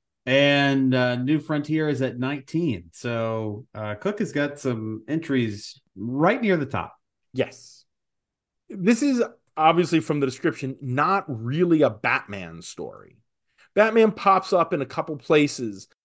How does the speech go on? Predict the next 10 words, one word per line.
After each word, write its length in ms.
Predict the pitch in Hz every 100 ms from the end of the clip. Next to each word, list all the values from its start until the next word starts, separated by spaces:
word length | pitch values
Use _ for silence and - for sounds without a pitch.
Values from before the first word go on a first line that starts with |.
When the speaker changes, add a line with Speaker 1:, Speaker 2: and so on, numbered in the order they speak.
| _ -
Speaker 2:
but 160 | 175
this 240 | - 262 285
is, 260 | 277 269
is 180 | 240 226
a 60 | 220
Slam 320 | - 233 226
Bradley 400 | 135 160 175 113
story. 440 | - 101 78 - _ _ -
This 240 | 156 156
is 280 | 175 160